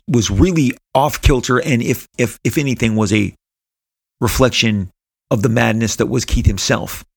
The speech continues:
It was, it was a very much a humorous, a kind of a parody book.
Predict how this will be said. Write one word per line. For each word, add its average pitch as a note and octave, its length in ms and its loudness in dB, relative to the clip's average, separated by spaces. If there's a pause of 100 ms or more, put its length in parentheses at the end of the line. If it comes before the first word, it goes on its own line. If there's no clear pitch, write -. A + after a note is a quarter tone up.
It - 60 0
was, A#2 300 0
it D#3 60 4
was B2 180 2
a B2+ 60 2
very B2 220 4
much C3 200 0
a - 80 2
humorous, C#3 520 0
a - 40 -4
kind C3 200 -2
of A#2+ 40 0
a A2 60 -2
parody C3+ 340 2
book. B2+ 340 0